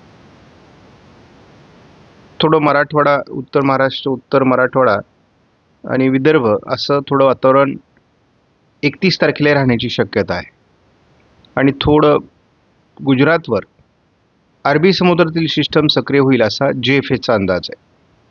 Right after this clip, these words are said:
त्यामुळे थोडं विदर्भात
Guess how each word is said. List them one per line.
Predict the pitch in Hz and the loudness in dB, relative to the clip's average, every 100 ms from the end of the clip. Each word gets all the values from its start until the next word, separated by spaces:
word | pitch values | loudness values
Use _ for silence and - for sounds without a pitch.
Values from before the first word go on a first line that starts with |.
| _ - - - - - - - - - - - - | _ -20 -20 -20 -20 -20 -20 -20 -20 -20 -20 -6 0
त्यामुळे | 156 165 | 2 2
थोडं | - 160 156 | 2 2 2
विदर्भात | 143 143 147 147 | 2 0 2 0